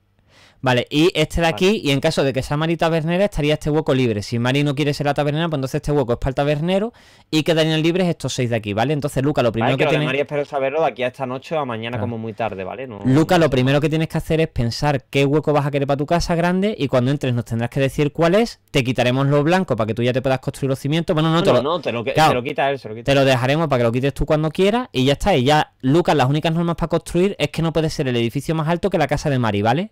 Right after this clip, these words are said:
Speaker 1: La re-, esta casa de aquí
Speaker 2: Claro, esta casa.
Speaker 1: Esto es la casa de Mari. Pues ninguna casa puede ser más alta que la
Speaker 2: Que,
Speaker 1: de
Speaker 2: por cierto,
Speaker 1: Mari
Speaker 2: Mari tiene
Speaker 1: o que la
Speaker 2: aquí a
Speaker 1: mía,
Speaker 2: un
Speaker 1: ¿vale? Que
Speaker 2: amigo,
Speaker 1: es igual.
Speaker 2: eh, que se ha venido a tomar el sol en la azotea.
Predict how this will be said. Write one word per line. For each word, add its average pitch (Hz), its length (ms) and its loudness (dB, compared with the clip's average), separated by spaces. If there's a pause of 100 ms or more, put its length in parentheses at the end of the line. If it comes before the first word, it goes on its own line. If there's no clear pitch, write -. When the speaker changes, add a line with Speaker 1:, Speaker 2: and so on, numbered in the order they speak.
Speaker 1:
La 123 160 2
re-, 131 140 -2
esta 151 220 -2
casa 175 200 -2
de 170 60 2
aquí 156 80 -2
Speaker 2:
Claro, 143 300 0
esta 151 320 -6
casa. 110 340 -10 (320)
Speaker 1:
Esto 165 280 2
es 190 60 4
la 170 100 2
casa 156 220 0
de 143 80 2
Mari. 107 220 0
Pues 120 240 2
ninguna 127 400 2
casa 185 280 2
puede 165 180 0
ser 160 140 0
más 160 140 0
alta 170 220 0
que 175 100 0
la 139 80 6
Speaker 2:
Que, 135 60 4
Speaker 1:
de 127 80 4
Speaker 2:
por - 100 0
cierto, 190 160 6
Speaker 1:
Mari 233 40 2
Speaker 2:
Mari 190 180 -2
tiene 170 180 0
Speaker 1:
o 135 60 2
que 139 120 4
la 127 60 4
Speaker 2:
aquí - 20 4
a - 40 2
Speaker 1:
mía, 135 180 4
Speaker 2:
un 113 60 2
Speaker 1:
¿vale? 135 240 2
Que 113 140 -2
Speaker 2:
amigo, 107 160 4
Speaker 1:
es 107 60 -2
igual. 107 240 -2
Speaker 2:
eh, 120 320 -6
que 127 100 -6
se - 120 -12
ha - 20 -8
venido 151 200 -8
a - 20 -8
tomar 151 180 -4
el 147 60 -6
sol - 160 -8
en 156 60 -8
la 156 60 -4
azotea. 110 360 -6